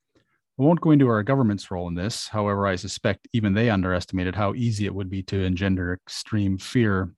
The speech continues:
into a significant segment of the population. For many people, uh, ignorance truly is bliss.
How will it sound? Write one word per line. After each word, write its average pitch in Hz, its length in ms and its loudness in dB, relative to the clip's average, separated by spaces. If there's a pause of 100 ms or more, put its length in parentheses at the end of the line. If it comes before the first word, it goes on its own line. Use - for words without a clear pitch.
into 98 240 -6
a 95 60 -4
significant 101 580 -4
segment 95 300 -2
of 92 60 -2
the 92 80 -6
population. 104 720 -2 (1200)
For - 100 2
many 185 220 8
people, 117 720 2 (180)
uh, 123 260 0
ignorance 147 380 2
truly 127 360 0
is 120 140 -2
bliss. 95 500 -10